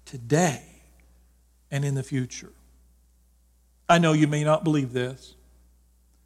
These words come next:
but I tell you the truth. In ten years,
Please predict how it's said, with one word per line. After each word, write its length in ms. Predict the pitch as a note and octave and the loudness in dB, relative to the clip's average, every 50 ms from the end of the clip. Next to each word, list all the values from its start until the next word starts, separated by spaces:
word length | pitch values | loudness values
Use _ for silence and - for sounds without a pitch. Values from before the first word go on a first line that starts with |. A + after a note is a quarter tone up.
| _ _ _ _ _ _ _ _ - | _ _ _ _ _ _ _ _ -4
but 100 | C#3+ C#3+ | 2 4
I 160 | C#3+ D#3 E3 | 4 4 4
tell 240 | - - E3 D#3+ D#3 | 2 0 0 2 2
you 120 | E3 E3+ | 2 2
the 120 | D#3 E3+ | 0 0
truth. 580 | D#3+ - F3 D#3 B2+ B2 B2+ B2 - - - _ _ _ _ _ _ _ _ _ _ _ _ _ _ _ _ - | 0 0 -2 -2 -2 -2 -6 -10 -18 -20 -20 _ _ _ _ _ _ _ _ _ _ _ _ _ _ _ _ -6
In 220 | - D3+ D3 C#3+ C#3 | -4 -2 -2 -2 -4
ten 340 | - - - E3+ F3 F3+ F3 | -8 -4 -2 0 0 2 2
years, 720 | F3 E3+ D#3 C3 A2 G#2+ - - - - - - - | 0 0 0 -2 -2 -6 -12 -18 -20 -20 -20 -20 -20